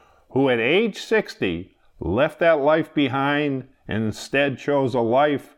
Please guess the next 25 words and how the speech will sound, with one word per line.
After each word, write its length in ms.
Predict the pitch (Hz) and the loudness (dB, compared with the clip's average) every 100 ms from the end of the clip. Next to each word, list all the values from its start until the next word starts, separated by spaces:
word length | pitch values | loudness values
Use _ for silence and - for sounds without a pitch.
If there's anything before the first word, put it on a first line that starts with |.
| _ _ - | _ _ -8
of 200 | - 80 | -6 -4
health, 500 | - 135 147 139 - _ | 0 2 2 -2 -12 _
happiness, 680 | - 120 131 131 127 123 - | -2 0 0 -2 -2 -2 -2
and 120 | 120 | -6
fitness 560 | - 127 113 101 82 - | -2 -4 -4 -8 -12 -6
by 200 | 98 104 | -2 -2
becoming 580 | 190 160 - 147 156 151 | -2 -6 -4 -2 0 0
a 140 | 135 113 | -2 -2
personal 540 | - 139 131 135 120 | -2 -2 -2 -4 -4
trainer. 600 | - 135 135 117 80 - _ _ _ - | -2 -2 0 -2 -6 -12 _ _ _ -6
And 240 | 104 98 | -4 -4
today, 680 | 127 127 175 180 107 73 - | -2 2 4 2 0 -4 -6
at 140 | 113 120 | -2 0
age 240 | 147 160 | 0 0
seventy-five, 960 | - 160 151 175 185 - 110 87 101 131 | -2 0 0 0 -2 0 0 0 -6 -8
yes, 640 | - 107 143 156 - - - | -6 0 0 0 -6 -20 -6
that's 360 | 104 123 - 185 | -2 -2 -2 2
right, 360 | 165 143 156 - _ _ _ - | 2 2 -4 -10 _ _ _ -4
age 400 | 110 131 151 - | 0 0 0 -4
seventy-five, 1080 | - 143 160 208 208 - 139 117 117 120 - _ - - - | -2 0 0 0 -2 2 4 4 2 -2 -6 _ -20 -20 -8
I 240 | 107 135 | 0 2
am 300 | 165 170 170 | 2 2 0
in 260 | 165 143 113 | 0 -2 0
by 240 | 117 120 | 0 0
far 680 | 131 - - 196 196 120 - | -2 -6 2 4 4 2 -4